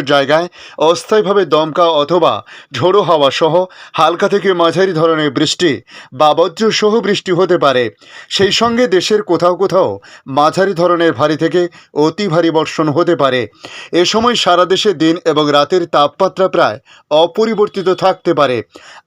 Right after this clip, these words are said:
আবহাওয়াবিদ আবুল কালাম মল্লিক জানান, আজ দক্ষিণবঙ্গে টানা বৃষ্টি হতে পারে, রাজধানীতেও একটানা বৃষ্টি থাকতে পারে। গত চব্বিশ ঘন্টায় ঢাকায় পঞ্চান্ন মিলিমিটার বৃষ্টি হয়েছে। আজ শনিবার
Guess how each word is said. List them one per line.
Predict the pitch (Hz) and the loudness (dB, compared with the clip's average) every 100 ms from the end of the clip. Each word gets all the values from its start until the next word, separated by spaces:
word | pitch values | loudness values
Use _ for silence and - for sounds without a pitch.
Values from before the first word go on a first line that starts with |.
| 156 | 0
আবহাওয়াবিদ | 160 202 226 214 226 - 165 | 2 2 2 0 -4 -2 0
আবুল | 156 190 208 | 2 0 0
কালাম | 196 175 165 | 0 2 0
মল্লিক | 160 156 151 131 | 0 0 -2 0
জানান, | 147 147 120 98 _ - - | 2 2 -2 -8 _ -20 -4
আজ | 151 156 151 147 | 2 2 0 -2
দক্ষিণবঙ্গে | 165 165 233 226 233 226 240 | -2 0 -2 0 0 -2 0
টানা | 185 175 208 | 0 2 0
বৃষ্টি | 196 190 - 180 | 0 -4 -2 -2
হতে | 165 160 | 0 0
পারে, | 143 123 110 - - - | 0 -2 -4 -10 -20 -4
রাজধানীতেও | 143 156 180 175 214 214 226 233 185 | 2 2 2 0 -2 -2 0 0 2
একটানা | 160 - 196 190 | 0 -2 -4 0
বৃষ্টি | 165 160 165 | -2 -2 -4
থাকতে | 165 180 - 165 | 0 -2 -2 -2
পারে। | 139 127 110 - - _ | 0 -2 -4 -8 -20 _
গত | 143 175 208 | -2 0 0
চব্বিশ | 214 214 208 190 | -2 -2 -2 -2
ঘন্টায় | 240 226 247 | -2 0 0
ঢাকায় | 170 170 175 165 | 0 2 0 0
পঞ্চান্ন | 180 180 214 202 190 | -2 0 -4 -2 0
মিলিমিটার | 160 170 185 180 113 101 - _ | 0 0 2 0 -2 -6 -20 _
বৃষ্টি | 165 208 - 208 | -2 -2 -2 -2
হয়েছে। | 151 139 127 160 117 - _ _ | 0 0 0 -2 -2 -6 _ _
আজ | 151 151 | 0 0
শনিবার | - 185 208 233 | -2 -2 0 0